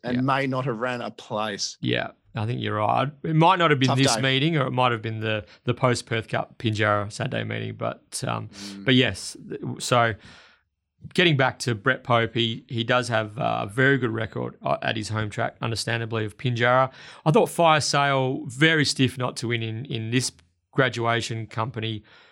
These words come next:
Speaker 2: What was that, two starts ago? There was a few horses who were in the same boat in that no surrender race, but, um, he then came out, made amends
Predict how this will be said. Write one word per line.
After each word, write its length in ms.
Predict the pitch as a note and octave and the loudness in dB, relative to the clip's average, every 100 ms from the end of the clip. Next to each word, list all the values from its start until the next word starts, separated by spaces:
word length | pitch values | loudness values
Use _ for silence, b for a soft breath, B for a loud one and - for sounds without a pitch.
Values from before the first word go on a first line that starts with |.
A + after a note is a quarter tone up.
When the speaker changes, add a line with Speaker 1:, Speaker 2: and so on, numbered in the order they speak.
| b b _ _ | b b _ _
Speaker 2:
What 120 | - A2+ | 0 2
was 100 | G#2+ | 2
that, 160 | A2 | -2
two 180 | - C3+ | 2 2
starts 400 | B2 B2 A2+ - | 4 2 2 0
ago? 360 | G#2 A2 A#2 D#3 | -4 0 0 0
There 180 | C3 A#2+ | -2 -2
was 260 | A#2+ G#2 | -2 -2
a 160 | A2 G#2+ _ B B B | -4 -6 _ B B B
few 260 | B E3 D#3+ | B 6 8
horses 400 | D3 D3 - C#3 | 8 6 2 0
who 80 | B2 | 2
were 100 | C3 | 2
in 80 | B2 | 2
the 80 | A#2 | 0
same 300 | - C3 A#2 | 0 0 2
boat 240 | B2+ D#3+ | 4 4
in 80 | D3 | 2
that 180 | A#2+ C#3 | -4 0
no 160 | B2+ | 0
surrender 460 | B2+ A#2+ A#2+ A#2+ A#2+ | 0 0 -2 0 0
race, 340 | A2+ A#2 D3 | 2 4 2
but, 320 | - B2+ - | -2 -10 -4
um, 300 | A#2+ A#2 A2+ G#2+ B B | -2 0 -2 -10 B B
he 100 | - | 2
then 260 | B2+ D3 C#3 | 4 4 2
came 320 | C3 C#3+ C#3+ B2+ | 0 -2 0 0
out, 260 | B2 B2+ | 0 0
made 240 | C3+ C3+ B2+ | 0 -2 0
amends 560 | A#2+ A#2+ A#2 A#2 A#2 | -2 -2 -2 -4 -8